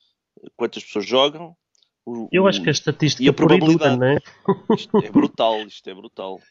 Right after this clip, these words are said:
Speaker 2: Por exemplo, eu estou a ver os resultados da última extração, portanto, da passada sexta-feira, dia vinte e oito de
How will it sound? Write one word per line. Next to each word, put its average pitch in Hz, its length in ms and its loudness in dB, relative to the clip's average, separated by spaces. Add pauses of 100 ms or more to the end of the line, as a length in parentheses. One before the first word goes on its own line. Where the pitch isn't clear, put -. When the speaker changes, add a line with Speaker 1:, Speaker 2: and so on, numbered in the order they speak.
(680)
Speaker 2:
Por 151 80 -2
exemplo, 139 240 2
eu 160 40 0
estou 170 160 0
a 160 40 4
ver 160 160 4
os 147 200 2
resultados 131 580 -2
da 131 100 2
última 131 360 2
extração, 135 580 -2
portanto, - 440 -6
da - 80 -8
passada 127 420 -4
sexta-feira, 147 640 -4
dia 143 200 -4
vinte 123 320 -6
e 143 60 0
oito 156 300 -4
de 127 340 -2